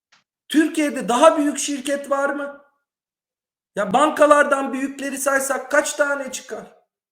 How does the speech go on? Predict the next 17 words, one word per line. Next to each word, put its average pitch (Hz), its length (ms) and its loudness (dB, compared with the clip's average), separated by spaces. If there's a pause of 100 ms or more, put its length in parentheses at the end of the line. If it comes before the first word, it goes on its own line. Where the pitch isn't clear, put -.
(800)
Bu 247 120 -2
nasıl 285 400 0
bir 302 360 0 (140)
şeydir? 233 800 -10 (760)
Lütfen 262 500 0
buradan 269 320 -2
sesleniyorum 254 800 -8
otoriteye, 240 920 -4
S 214 260 4
P 254 120 -2
K 269 300 -2 (180)
ve 302 140 -2
Kamu 196 300 -2
Gözetimi 320 540 0
Kurumu'na 247 480 -2
da 196 80 -2
sesleniyorum. 143 640 -10